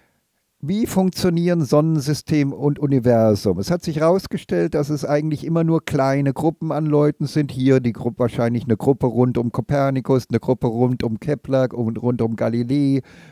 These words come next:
Bei Darwin weiß man, eine kleine Freundeskreis rund um, äh, äh, Darwin, zu dem ja auch letztendlich Wallace gezählt werden muss und so weiter. Also, äh, Kopernikus, Kepler, Galilei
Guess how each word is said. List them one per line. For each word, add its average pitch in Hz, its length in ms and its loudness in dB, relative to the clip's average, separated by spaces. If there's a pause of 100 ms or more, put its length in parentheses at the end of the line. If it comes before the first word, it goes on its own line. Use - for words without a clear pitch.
(140)
Bei 104 140 0
Darwin 117 400 0
weiß 139 320 0
man, 143 140 -2
eine 127 100 -4
kleine 110 340 -2
Freundeskreis 123 960 -2
rund 117 240 -2
um, 117 300 -2
äh, 123 160 -2
äh, 120 1120 -4
Darwin, 123 720 -2 (120)
zu - 140 -6
dem 113 240 -4
ja 110 140 -2
auch 110 160 -6
letztendlich 117 680 -6
Wallace 123 340 0
gezählt 120 480 -4
werden 117 280 -2
muss 120 380 -2
und 117 180 -8
so 104 140 -4
weiter. 104 320 -2 (480)
Also, 156 400 2
äh, 156 260 -4 (140)
Kopernikus, 190 1000 -2
Kepler, 143 600 0 (200)
Galilei 143 920 -2